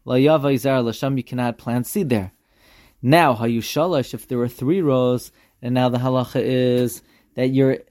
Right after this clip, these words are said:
that since you're indicating that you want to plant a very large vineyard,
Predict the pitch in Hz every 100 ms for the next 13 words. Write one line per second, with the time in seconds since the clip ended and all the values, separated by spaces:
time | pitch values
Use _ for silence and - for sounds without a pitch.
0 | _ _ _ 120 123 - 185 170 - 139
1 | 165 160 143 117 110 117 123 127 139 143
2 | - 117 - 151 135 - 123 110 120 147
3 | 147 135 123 135 135 135 131 117 101 -
4 | _ _ _ _ _ _ _ _ 120 120
5 | 185 175 127 107 110 131